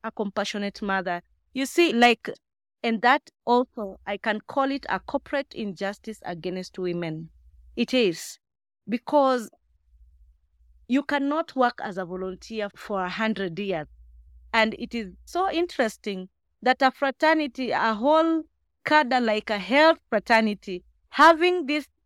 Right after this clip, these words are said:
woman who has stayed as a community health worker for a hundred years without any change, but, and they don't even mind professionalizing this mother,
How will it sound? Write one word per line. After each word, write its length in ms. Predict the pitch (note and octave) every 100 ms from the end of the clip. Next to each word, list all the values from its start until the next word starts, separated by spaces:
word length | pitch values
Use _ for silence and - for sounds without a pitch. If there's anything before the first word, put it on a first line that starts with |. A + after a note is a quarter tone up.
| _ _ _ _ -
woman 560 | B3 D4+ E4+ C4+ G#3 A3
who 180 | C#4+
has 160 | C#4 G#3+ -
stayed 400 | E4+ F4 D4 A3 _ _ _
as 140 | C4+ C4
a 80 | C4
community 500 | C4 C4 E4+ E4 D4+
health 200 | B3+ C4+
worker 240 | C#4 C#4+
for 200 | - D4
a 100 | D4
hundred 480 | D#4+ G#4+ E4+ C#4 A3
years 340 | B3 F#3+ E3+ - _ -
without 360 | C#4+ D#4 E4
any 260 | - D#4 C#4+
change, 460 | - D4+ C4+ G#3+ - F3
but, 180 | A3+ - _ _ -
and 200 | A3+ A3+
they 100 | A3
don't 360 | F#3 C#4+ D#4
even 260 | D4 B3+ A3
mind 460 | A3 A#3+ G#3 E3 - _ _ _ _ _ _ -
professionalizing 1000 | C#4 D4+ D4 C#4 B3 A#3+ A#3 G#3 G#3+ F#3
this 240 | F3+ -
mother, 400 | E3 D#3 F3+